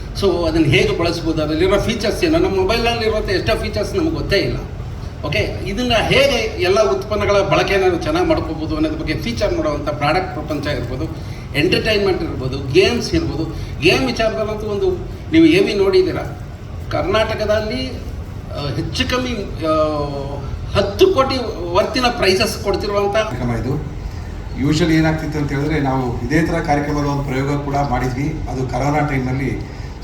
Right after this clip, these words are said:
Speaker 2: ಸುಮಾರು ಕರ್ನಾಟಕದಾದ್ಯಂತ ಎಲ್ಲ ಜಿಲ್ಲೆಗಳಿಗೂ ಹೋಗಿ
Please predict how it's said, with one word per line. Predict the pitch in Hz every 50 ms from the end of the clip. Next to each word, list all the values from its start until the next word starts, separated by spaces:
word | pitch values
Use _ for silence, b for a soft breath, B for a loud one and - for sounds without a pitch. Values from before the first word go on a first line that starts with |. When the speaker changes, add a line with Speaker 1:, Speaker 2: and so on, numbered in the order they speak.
| -
Speaker 2:
ಸುಮಾರು | - 147 147 147 147 143 147 147 143 139 131 123 117 - - -
ಕರ್ನಾಟಕದಾದ್ಯಂತ | 127 123 123 143 147 147 143 135 143 147 143 135 131 123 - 135 139 135 131
ಎಲ್ಲ | 156 156 143 - 123 117 127 131 139 143 151 151 147 -
ಜಿಲ್ಲೆಗಳಿಗೂ | 135 127 127 135 139 135 135 135 123 123 123
ಹೋಗಿ | 120 117 117 123 147 175 - - -